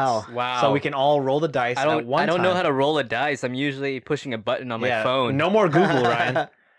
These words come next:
Speaker 3: So we're all gonna roll. Highest number gets to roll first. First roll of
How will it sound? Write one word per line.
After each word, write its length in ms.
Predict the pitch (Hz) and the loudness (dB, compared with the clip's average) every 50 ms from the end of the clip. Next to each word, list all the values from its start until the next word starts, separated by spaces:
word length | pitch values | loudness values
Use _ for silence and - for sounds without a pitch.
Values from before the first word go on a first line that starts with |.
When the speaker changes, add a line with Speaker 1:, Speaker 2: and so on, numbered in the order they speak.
| _ - - 202 | _ -16 -10 -4
Speaker 3:
So 260 | 196 185 165 143 120 | 0 2 2 2 2
we're 140 | 113 127 135 | 2 0 2
all 180 | 139 160 180 196 | 4 4 4 4
gonna 180 | 233 233 226 | 4 4 4
roll. 420 | 196 175 170 165 175 185 196 196 _ _ _ | 4 6 6 4 4 2 0 -2 _ _ _
Highest 520 | 139 - - - 156 160 170 175 170 - 185 | -20 -14 -8 -4 -2 -2 -2 -2 -2 -4 -2
number 460 | 175 170 175 180 185 185 185 170 - _ _ _ _ _ _ _ _ _ _ _ _ _ _ - | 0 0 0 2 0 0 -2 -4 -8 _ _ _ _ _ _ _ _ _ _ _ _ _ _ -8
gets 160 | 135 135 135 - | -6 -6 -6 -2
to 80 | 156 | -2
roll 200 | 147 147 143 151 | 0 2 2 2
first. 580 | 143 - - 175 185 226 - - - - - _ _ _ _ _ _ _ _ _ _ _ _ | 0 0 0 0 0 0 -2 -6 -16 -20 -20 _ _ _ _ _ _ _ _ _ _ _ _
First 480 | - 139 147 170 165 - - - - 165 - _ _ - | 0 2 2 2 2 -2 -8 -16 -18 -20 -20 _ _ -16
roll 540 | 117 120 127 135 147 160 170 180 190 - - - | -8 -2 0 2 4 4 4 2 2 -2 -4 -4
of 320 | 131 143 160 165 160 - | 0 0 0 0 0 -6